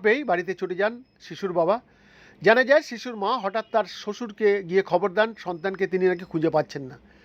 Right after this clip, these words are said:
সেই ঘটনার চব্বিশ ঘন্টার মধ্যেই পাল্টে গেল মোড়, সামনে এলো ভয়ঙ্কর সত্যি। আলিপুরদুয়ারের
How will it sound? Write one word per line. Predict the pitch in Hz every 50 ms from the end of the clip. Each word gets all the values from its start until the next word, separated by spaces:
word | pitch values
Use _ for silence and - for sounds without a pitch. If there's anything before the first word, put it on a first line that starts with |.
| _ - - - - - - _ -
সেই | - 233 262 220
ঘটনার | 254 254 247 285 311 302 - -
চব্বিশ | 240 202 226 285 233 208
ঘন্টার | 269 269 240 294 277 262 226
মধ্যেই | 233 214 185 262 294 302 294 -
পাল্টে | 185 175 170 156 196 208
গেল | 208 202 185
মোড়, | 185 214 262 - - - -
সামনে | - 180 175 170 170 170
এলো | 170 202 196 - -
ভয়ঙ্কর | - 143 151 175 190 190 185 165 - - 185 190 180 - -
সত্যি। | - 139 - _ - - - - - - - -
আলিপুরদুয়ারের | 175 214 262 226 262 311 311 302 302 294 285 269 247 240 254 302 320